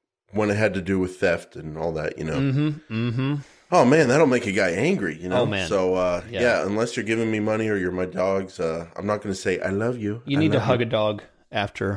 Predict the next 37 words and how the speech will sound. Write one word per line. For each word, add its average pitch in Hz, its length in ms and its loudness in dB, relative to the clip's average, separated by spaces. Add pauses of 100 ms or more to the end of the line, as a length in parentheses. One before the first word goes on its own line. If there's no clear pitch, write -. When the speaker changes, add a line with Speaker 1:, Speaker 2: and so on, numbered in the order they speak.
Speaker 2:
what 104 140 -6
happened 101 320 -4
to - 20 -4
you 101 160 -4
this 98 220 -6
week, 92 260 -6
for - 160 -14
sure. 98 500 -4
Need 101 280 -8
some, 98 360 -8
uh, 95 220 -12 (100)
Speaker 1:
Yep. 104 380 2
Speaker 2:
comfort. 98 480 -8 (160)
But 104 140 -4 (580)
anyway. 123 380 0 (440)
Speaker 1:
Never 175 220 6
thought, 175 320 4
never 156 220 8
thought 151 240 6
I'd 135 160 2
say 143 180 2
this 135 200 0
in 123 60 2
my 110 140 0
life, 131 580 0
Chris, 143 380 -2
but 113 460 0 (160)
for 117 180 -2
the 107 100 -2
moment, 127 680 0 (220)
enough 104 300 -4
about 95 240 -2
me. 107 300 -4 (400)
Speaker 2:
Mm. 170 280 -4 (280)
Wow. 87 280 -8 (100)
Speaker 1:
Let 104 180 0
me 104 460 0